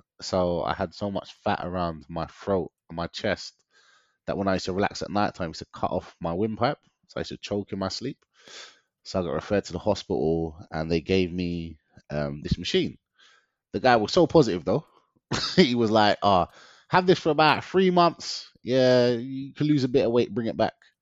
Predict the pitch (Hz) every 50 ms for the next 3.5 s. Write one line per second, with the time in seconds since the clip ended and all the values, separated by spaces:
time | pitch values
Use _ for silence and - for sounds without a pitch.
0 | _ _ _ _ _ _ _ _ _ _ _ _ _ _ - 107 110 101 117 135
1 | 156 151 135 135 147 139 113 127 147 - - - - 120 113 110 98 - 139 127
2 | 127 117 - 160 139 101 73 73 - 98 98 90 107 101 - 104 - - 135 123
3 | 127 123 98 64 - - - - _